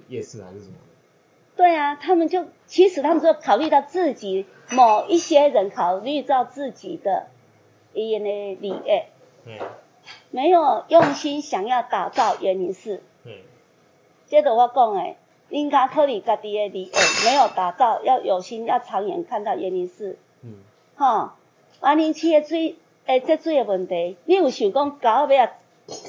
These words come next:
Speaker 2: 因为即摆气候变迁，你有想讲狗啊，较早拢六十公分，你有想要加大做一百公分咯？
Speaker 1: 嗯。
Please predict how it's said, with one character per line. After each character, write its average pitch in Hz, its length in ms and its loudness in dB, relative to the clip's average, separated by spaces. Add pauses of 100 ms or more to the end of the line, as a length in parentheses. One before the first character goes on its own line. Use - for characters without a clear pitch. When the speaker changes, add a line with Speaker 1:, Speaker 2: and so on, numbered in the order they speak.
(380)
Speaker 2:
因 277 180 -2
为 247 80 -8
即 214 120 -6
摆 311 140 2
气 311 240 -6
候 269 80 0
变 247 260 -2
迁， 233 160 -6
你 330 60 4
有 339 100 2
想 208 220 -2
讲 240 180 0
狗 - 180 -6
啊， 220 380 2
较 294 80 0
早 262 220 2
拢 226 140 -2
六 208 100 -2
十 180 140 -6
公 185 220 -4
分， 202 160 -4 (260)
你 349 100 4
有 339 120 4
想 202 200 -4
要 247 160 4
加 226 260 0
大 220 220 0
做 262 180 -2
一 - 120 -14
百 226 180 -4
公 190 200 -4
分 190 160 -6
咯？ 170 240 -8
Speaker 1:
嗯。 117 120 -20